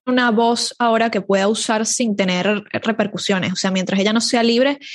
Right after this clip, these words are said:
no va a poder contar las cosas que le pasan. Y es interesante ver el lado de la persona que está viendo esto, que está presente allí, lo ve desde afuera y dice, "Esto está mal". Que empiezas a trabajar y tienes un contrato y dices, "No pude hablar por cinco años porque tenía un contrato de confidencialidad, pero el contrato se venció, ahora puedo decir todo lo que me pareció que estaba mal".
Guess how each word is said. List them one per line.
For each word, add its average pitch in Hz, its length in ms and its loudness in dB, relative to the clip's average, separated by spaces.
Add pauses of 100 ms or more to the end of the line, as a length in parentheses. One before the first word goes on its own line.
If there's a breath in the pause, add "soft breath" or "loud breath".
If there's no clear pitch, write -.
(240 loud breath)
no 214 100 2
va 214 60 4
a 208 80 -2
poder 226 440 0
contar 220 380 0
las 220 160 -2
cosas 233 300 -4
que 254 100 0
le 202 100 2
pasan. 196 380 0
Y 254 100 2
es 240 180 0
interesante 202 680 0
ver 254 320 0
el 254 240 2
lado 277 300 2
de 277 100 4
la 185 120 0
persona 208 280 -4
que 208 60 -14
está 202 120 0
viendo 226 440 2
esto, 285 440 -2
que 208 100 -6
está - 280 -6
presente 269 600 2
allí, 269 260 2
lo 240 160 2
ve 196 140 2
desde 240 160 2
afuera 233 460 0
y 240 60 0
dice, 240 460 -2 (140)
"Esto - 280 -8
está 330 240 -4
mal". 185 480 0 (460 soft breath)
Que 180 60 0
empiezas 202 360 2
a 294 60 2
trabajar 208 400 0
y 247 60 2
tienes 277 220 0
un 294 100 -2
contrato 277 400 0
y 277 40 4
dices, 269 220 0
"No 233 160 0
pude 285 220 2
hablar 294 420 0
por 294 220 0
cinco 269 340 -2
años 277 240 0
porque 254 220 2
tenía 202 180 -2
un 202 60 -2
contrato 254 400 0
de 269 100 4
confidencialidad, 202 840 0
pero 269 140 2
el 220 80 0
contrato 208 420 0
se 302 120 0
venció, 226 320 0
ahora 208 180 0
puedo 262 160 0
decir 214 320 -2
todo 247 180 0
lo 285 140 0
que 247 60 -4
me 196 100 -4
pareció 180 280 -6
que - 20 -8
estaba 233 280 -2
mal". 208 320 0